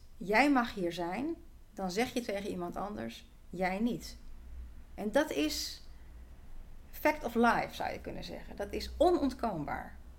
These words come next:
En mijn aandacht in mijn werk richt zich eigenlijk op dat, ik zou zeggen, op dat dunne lijntje waarop je die keuzes maakt.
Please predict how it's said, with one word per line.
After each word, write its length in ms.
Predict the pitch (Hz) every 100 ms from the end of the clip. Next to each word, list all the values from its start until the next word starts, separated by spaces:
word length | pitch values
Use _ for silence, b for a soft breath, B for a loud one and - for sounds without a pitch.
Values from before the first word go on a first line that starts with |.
| - - - - - - -
En 160 | - 214
mijn 240 | 214 214
aandacht 420 | 220 294 311 330 -
in 160 | 226
mijn 180 | 190 175
werk 420 | 180 240 311 - -
richt 320 | 202 294 -
zich 140 | 285
eigenlijk 420 | 262 233 233 226 -
op 200 | 208 -
dat, 260 | - 196 - - - - -
ik 140 | -
zou 220 | - 226 214
zeggen, 220 | 247 247
op 220 | 214 -
dat 360 | 196 190 - - B B B B
dunne 540 | - 165 285 311 240 233 - -
lijntje 600 | 190 208 233 302 - 294 415 311
waarop 360 | 202 214 - 214
je 320 | - 208 98 - - -
die 120 | -
keuzes 380 | 285 302 285 -
maakt. 440 | - 95 - -